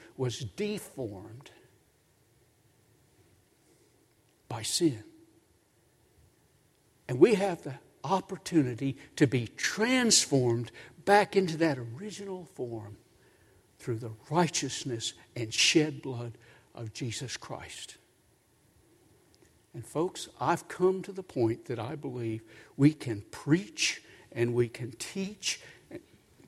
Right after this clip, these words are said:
we can do all these things till we're blue in the face. But until we get serious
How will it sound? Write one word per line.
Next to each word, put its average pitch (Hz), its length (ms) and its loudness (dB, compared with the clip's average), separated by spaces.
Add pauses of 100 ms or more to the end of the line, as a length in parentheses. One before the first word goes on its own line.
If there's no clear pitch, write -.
we 135 140 2
can 131 240 -2
do 120 260 -4
all 196 460 4
these 185 380 0
things 113 520 -8 (460)
till 160 160 4
we're 160 220 2
blue 175 400 -6
in 107 100 -10
the 107 60 -10
face. - 540 -16 (1300)
But 123 140 -6
until 185 560 0
we 185 240 -10
get 190 180 4
serious 123 800 0